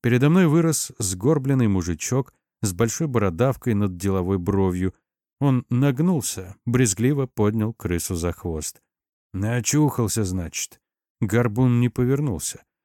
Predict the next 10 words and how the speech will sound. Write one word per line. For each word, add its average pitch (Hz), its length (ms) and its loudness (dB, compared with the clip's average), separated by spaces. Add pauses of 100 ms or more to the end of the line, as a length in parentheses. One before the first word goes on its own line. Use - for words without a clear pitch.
но 110 160 4
вопрос 127 400 2
явно 95 260 0
предназначался 87 840 -4
мне. 85 260 -4 (680)
«Тебя 117 320 0
случаем 127 520 2
не 120 100 2
Квазимода 127 680 2
звать?» 95 440 -4